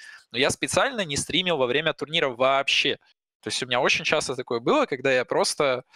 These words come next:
э, не включал стрим, думал: «Ну вот щас турниры идут, я не буду ре-, у ребят зрителей воровать». Там, э, или включал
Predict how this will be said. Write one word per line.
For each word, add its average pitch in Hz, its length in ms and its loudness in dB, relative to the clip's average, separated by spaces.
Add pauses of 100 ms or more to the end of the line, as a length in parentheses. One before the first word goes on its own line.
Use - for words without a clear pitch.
(580)
э, 120 320 0
не 175 140 -2
включал - 480 2
стрим, 135 380 -6
думал: 123 260 -2
«Ну 262 120 0
вот 226 160 2
щас - 200 -2
турниры 180 360 -2
идут, 139 200 -2
я 143 100 2
не 170 100 -6
буду 147 220 -2
ре-, 135 80 2
у 131 100 -2
ребят 135 300 0
зрителей 131 420 -4
воровать». 113 480 0 (380)
Там, 107 320 -6 (480)
э, 117 600 0 (160)
или 165 260 2
включал 196 640 0